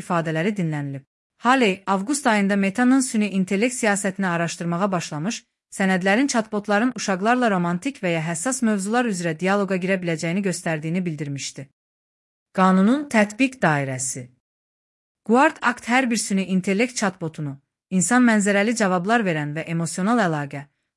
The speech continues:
dostluq və ya terapevtik ünsiyyət simulyasiyasını təşviq edən sistemləri əhatə edir. Bu qanun Open A I,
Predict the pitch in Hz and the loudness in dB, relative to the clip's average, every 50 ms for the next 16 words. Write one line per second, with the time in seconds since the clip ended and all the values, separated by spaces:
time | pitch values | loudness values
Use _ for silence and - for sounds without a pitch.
0 | - - 180 175 - - 254 285 269 - 202 180 180 175 - 185 180 175 - 190 | -4 -2 -2 -2 -2 -2 -4 -4 0 2 2 2 2 0 0 -2 -2 0 -2 -4
1 | 185 - 294 277 - 226 208 196 208 240 247 247 - 226 208 190 190 202 233 247 | -4 -2 -6 -4 -2 -2 -2 -2 0 0 -2 -2 0 0 0 2 2 2 0 0
2 | 247 - 233 214 - 208 190 185 - 180 165 - - 262 247 226 180 185 175 170 | 0 -2 -2 -2 -2 -4 -6 -4 -4 -4 -4 -2 -4 -2 -2 0 0 0 -2 -2
3 | - - - - 156 156 156 156 170 214 - 175 165 160 160 151 156 165 151 139 | -4 -8 -8 -6 -6 -4 -2 -2 -4 -4 -4 -4 -6 -4 -6 -6 -6 -6 -8 -8
4 | 131 135 - _ _ _ _ _ _ _ _ - 226 302 277 277 240 202 185 180 | -8 -10 -16 _ _ _ _ _ _ _ _ -2 0 0 2 4 4 4 4 2
5 | 170 175 - - - 208 208 - 247 254 240 233 226 220 208 180 160 147 143 143 | 0 -2 -4 -4 -2 -2 0 2 2 2 2 2 2 2 4 4 2 0 -2 -6